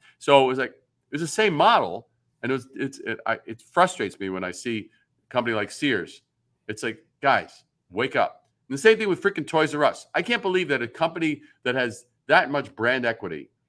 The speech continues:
Toys R Us, that they didn't turn that. It's like Lego has been really smart. Lego, it's like they have these, you know, places where kids just do stuff and they take photographs and they allow them to build stuff and do it and do all this stuff. And it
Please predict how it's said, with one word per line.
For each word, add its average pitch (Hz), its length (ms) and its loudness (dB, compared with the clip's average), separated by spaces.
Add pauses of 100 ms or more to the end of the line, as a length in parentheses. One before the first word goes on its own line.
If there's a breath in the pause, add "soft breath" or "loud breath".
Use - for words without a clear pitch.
(120)
Toys 147 260 0
R 127 120 -2
Us, - 240 -2 (320 soft breath)
that 113 160 -2
they 160 180 4
didn't 143 380 -4
turn 139 580 -2 (220)
that. 107 380 2
It's 117 120 -10
like 131 160 -4
Lego 160 460 0
has 117 120 -2
been 117 140 -4
really 107 220 -2
smart. 95 480 -6
Lego, 107 600 -2 (160 soft breath)
it's 117 160 -6
like 123 220 -2 (200)
they 110 80 0
have 107 140 0
these, 101 300 -8 (100)
you 107 120 -8
know, 98 120 -8 (160)
places 135 300 -6
where 110 160 -2
kids 143 320 -4
just - 280 -14
do 120 140 -4
stuff 147 380 0
and 107 80 -10
they 101 80 -6
take 104 300 -8
photographs 131 520 0
and 107 140 -6
they 104 80 -2
allow 107 360 0
them 101 180 -8
to 87 80 -6
build 135 320 -4
stuff 160 240 -2 (320 soft breath)
and 90 240 -8
do 165 240 4
it 180 180 0
and 92 140 -14
do 131 100 -2
all 135 80 -2
this 120 120 -8
stuff. 156 180 -6 (100)
And 120 80 -8
it 107 180 -8